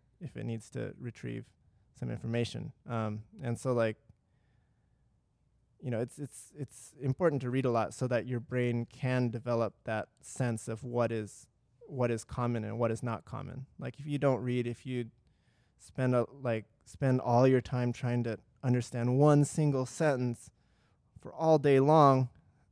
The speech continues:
perfectly, like, you're only giving your brain that much data. No matter how thoroughly you studied it, you're only giving your brain that much data. But if you try to read as much as possible, even if, like, I,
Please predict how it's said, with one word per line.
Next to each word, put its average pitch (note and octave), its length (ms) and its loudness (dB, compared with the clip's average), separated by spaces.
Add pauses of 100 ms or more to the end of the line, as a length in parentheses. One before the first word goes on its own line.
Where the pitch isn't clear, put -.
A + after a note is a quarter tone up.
(420)
perfectly, C3+ 720 0 (120)
like, B2+ 280 -2 (1120)
you're D3+ 160 4
only E3 420 8
giving C#3+ 480 4
your A#2+ 180 2
brain B2 360 0
that A#2 180 0
much A2 260 -4
data. A2+ 360 -6 (180)
No C#3 100 -2
matter D3 240 4
how B2+ 220 4
thoroughly C3 420 2
you A#2+ 120 -6
studied D#3+ 360 -4
it, F#3+ 160 -2
you're B2+ 140 2
only B2+ 160 4
giving A#2+ 220 -2
your A2+ 100 -4
brain A2 220 -6
that G#2 120 -4
much G2+ 180 -10
data. - 280 -14 (100)
But A#2+ 260 -2
if C#3 180 -10
you B2 160 -8 (560)
try B2+ 260 2
to A#2 140 0
read B2+ 200 0
as A#2 160 -6
much B2 220 -4
as A2+ 80 -16
possible, F3 640 -4 (520)
even A3 260 -2
if, E3 100 2 (140)
like, C3 260 -4 (140)
I, D3+ 180 -2